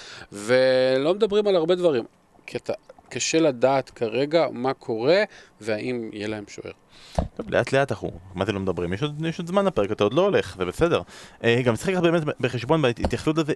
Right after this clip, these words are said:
Speaker 2: יש קבוצות פרמייר ליג שלא עשו משחקי הכנה, שלא משחקות. כלומר, צריך לזכור את זה, הליגה נגמרה בסוף יולי, עד, עד כה תמיד בכל עונה,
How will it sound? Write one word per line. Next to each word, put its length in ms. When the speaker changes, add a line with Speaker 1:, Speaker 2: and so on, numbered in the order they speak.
Speaker 2:
יש 240
קבוצות 600
פרמייר 340
ליג 140
שלא 280
עשו 200
משחקי 340
הכנה, 320
שלא 420
משחקות. 720
כלומר, 280
צריך 220
לזכור 320
את 60
זה, 160
הליגה 380
נגמרה 360
בסוף 480
יולי, 440
עד, 300
עד 240
כה 140
תמיד 380
בכל 260
עונה, 340